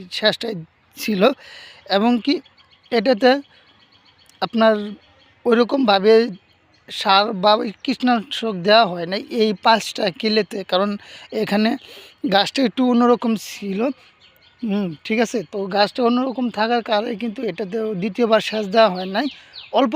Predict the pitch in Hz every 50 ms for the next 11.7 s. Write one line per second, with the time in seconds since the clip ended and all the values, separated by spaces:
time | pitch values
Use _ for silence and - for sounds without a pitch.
0 | 311 240 294 302 311 294 - - 233 226 214 214 262 226 254 311 - - 285 233
1 | 214 262 262 240 - 233 208 180 170 226 214 214 208 196 185 - 214 208 214 180
2 | 175 170 165 185 - - 220 185 190 190 190 196 - - 277 185 170 - 180 151
3 | - 208 202 202 196 _ - 254 240 226 240 214 247 202 165 - 220 226 226 _
4 | _ _ _ _ _ _ - - - - 214 208 285 247 - - 220 220 196 -
5 | 233 180 175 196 208 208 - 254 202 180 185 294 277 - 220 - - 202 226 233
6 | 214 - - - - 214 233 240 226 - - - 196 190 247 - _ - - -
7 | - - - - _ - - 269 269 - 262 254 - - 277 277 262 185 - 240
8 | 220 233 220 - 233 226 226 233 233 233 190 220 269 233 208 240 240 208 254 233
9 | 226 214 202 226 202 190 214 254 226 - 247 226 202 262 240 - 269 226 214 220
10 | 196 214 247 240 220 214 202 - - - - 240 208 233 226 233 226 240 294 302
11 | - - - - - - - _ _ _ - - 247